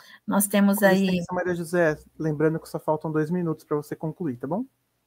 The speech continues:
Speaker 1: Sim. É, <laughs> eu até me perdi aqui agora, né? Mas é, é no sentido de que, é,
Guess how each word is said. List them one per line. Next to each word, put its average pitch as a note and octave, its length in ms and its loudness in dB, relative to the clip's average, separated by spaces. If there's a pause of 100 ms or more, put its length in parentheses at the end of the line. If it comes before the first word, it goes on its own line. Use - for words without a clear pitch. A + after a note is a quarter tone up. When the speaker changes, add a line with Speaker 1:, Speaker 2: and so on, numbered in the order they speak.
(120)
Speaker 1:
Sim. F#3+ 460 0 (760)
É, E3+ 600 2 (400)
<laughs> - 200 -6
eu G#3+ 80 6
até G#3 160 2
me A3+ 120 4
perdi G#3+ 360 0
aqui F#3+ 160 -2
agora, F3 420 -2
né? G#3+ 280 0 (680)
Mas G3+ 300 4
é, A3 480 6
é G#3 60 2
no A3+ 120 2
sentido B3+ 560 -2
de B3+ 140 -8
que, G#3 480 -4
é, F#3+ 440 0